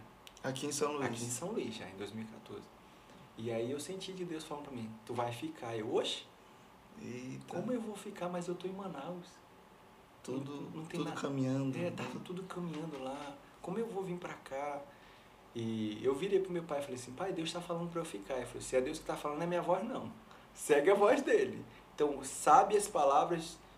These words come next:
Speaker 2: de alguém que entende que o, o direcionamento de Deus que tem dado é individual. Às vezes a gente fica assim, né? "Ah, mas", pergunta, "Mas será se você tá ouvindo?" E é nisso que a gente se perde.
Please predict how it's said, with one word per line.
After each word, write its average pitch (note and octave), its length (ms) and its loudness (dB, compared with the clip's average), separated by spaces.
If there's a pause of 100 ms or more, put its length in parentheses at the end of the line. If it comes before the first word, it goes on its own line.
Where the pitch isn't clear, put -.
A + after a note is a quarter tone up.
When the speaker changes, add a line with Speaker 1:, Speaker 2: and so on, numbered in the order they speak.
Speaker 2:
de B2+ 120 0
alguém D3 460 2
que C#3 360 -6
entende E3+ 600 -2
que B2 240 -10 (260)
o, B2+ 40 -6 (300)
o - 40 -12
direcionamento C3+ 680 -2
de C3 100 -8
Deus A#2 360 -4
que - 100 -16
tem A2 200 -8
dado A#2 440 -6 (260)
é C3 100 -8
individual. D#3+ 580 -2
Às B2+ 100 2
vezes C3 140 -4
a - 40 -10
gente - 80 -10
fica D3+ 140 -6
assim, D3 140 -8
né? B2+ 120 -8 (120)
"Ah, F3+ 160 -8
mas", D#3+ 200 -8 (800)
pergunta, C#3 320 -4 (220)
"Mas F#3 140 -6
será F#3+ 200 0
se A3 120 -2
você F3+ 180 0
tá D#3 160 2
ouvindo?" E3 400 -2 (500)
E C#3+ 80 -6
é D3+ 80 4
nisso E3 220 -4
que G#3 80 2
a F3 40 2
gente D#3 180 -4
se - 100 -10
perde. G#2+ 300 -4